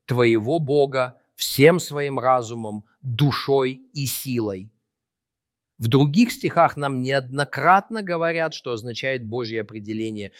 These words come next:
любви к Нему. И вот тут-то у нас и возникают проблемы. Мы настаиваем на том, чтобы самим решать, как любить Его.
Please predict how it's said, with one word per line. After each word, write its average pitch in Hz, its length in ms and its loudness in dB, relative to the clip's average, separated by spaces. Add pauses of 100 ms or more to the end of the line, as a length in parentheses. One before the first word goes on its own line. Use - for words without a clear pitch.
(140)
любви 101 460 -4
к - 100 -20
Нему. 90 300 -14 (180)
И 117 100 -2
вот 131 240 -4
тут-то 202 360 -4
у 117 60 -4
нас 135 260 -6
и 127 60 -8
возникают 123 720 -4
проблемы. 92 720 -8 (1120)
Мы 120 240 6
настаиваем 165 920 0
на 123 120 -8
том, 127 240 -10
чтобы 110 280 -10
самим 120 480 -6
решать, 104 440 -10
как 110 240 -12
любить 98 420 -16
Его. 90 340 -14